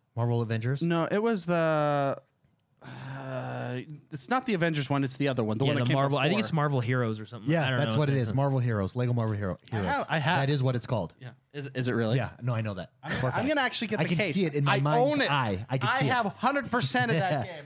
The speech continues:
Speaker 2: One sec.
Speaker 1: Okay.
Speaker 3: So there's that one.
Speaker 1: Okay.
Speaker 3: Lego Star Wars, which is on sale. You got Dragon Age Inquisition Game of the Year Edition, sixty-seven percent off, and the Inquisition D L C bundle,
Speaker 1: Boom.
Speaker 3: which is sixty percent off. There's actually a big, oh, uh, Hitman.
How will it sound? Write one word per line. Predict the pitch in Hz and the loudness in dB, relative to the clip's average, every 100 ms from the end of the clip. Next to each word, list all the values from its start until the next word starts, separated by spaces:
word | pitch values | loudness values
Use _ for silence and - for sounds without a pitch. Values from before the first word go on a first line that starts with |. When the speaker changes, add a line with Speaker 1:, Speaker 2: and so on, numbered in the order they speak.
| - | -10
Speaker 2:
One | 269 269 | -8 -8
sec. | - 151 131 - | -8 -14 -16 -4
Speaker 1:
Okay. | 123 110 78 - _ _ _ - - - | -2 -2 -4 -12 _ _ _ -20 -20 -2
Speaker 3:
So | 247 | 2
there's | 226 180 | 2 2
that | 196 233 | 2 4
one. | 160 165 - _ - | 2 0 -8 _ -6
Speaker 1:
Okay. | 151 147 | -2 2
Speaker 3:
Lego | 165 196 | 4 4
Star | 185 190 | 4 4
Wars, | 175 | 4
which | 160 160 | 2 2
is | 160 | 2
on | 151 147 | 2 0
sale. | - 151 151 165 - - | 0 2 2 0 -4 -4
You | 147 | 0
got | 175 | 2
Dragon | 147 160 190 196 | 2 2 2 2
Age | 190 175 | 0 0
Inquisition | - 180 180 156 160 160 | 0 0 0 0 0 0
Game | 139 151 170 | 0 2 2
of | |
the | 143 | 0
Year | 143 156 | 0 0
Edition, | 147 139 151 | 0 0 0
sixty-seven | 175 - - 165 | -2 -2 -2 -2
percent | 151 147 151 | -2 0 0
off, | 147 151 | 0 -2
and | - 196 214 170 | 0 2 2 0
the | 160 | 0
Inquisition | 165 151 147 143 - 131 | 0 0 0 0 0 0
D | 135 | 2
L | 135 | 0
C | - 123 | 0 -2
bundle, | 110 139 175 107 87 - | 0 0 0 -2 -4 -4
Speaker 1:
Boom. | 113 131 | -2 0
Speaker 3:
which | 175 | 0
is | 120 | 0
sixty | 127 123 110 | -2 -4 -6
percent | 110 117 | -2 0
off. | 110 123 - - - | 0 -2 -6 -20 -6
There's | - 151 | 0 2
actually | 175 170 | 2 2
a | 151 | 2
big, | 170 | 2
oh, | 214 196 | 2 4
uh, | 180 160 160 156 - - _ _ _ _ _ _ _ _ _ _ _ - - | 4 4 4 2 -2 -8 _ _ _ _ _ _ _ _ _ _ _ -20 -14
Hitman. | - 175 - 120 87 | -2 -2 0 -2 -4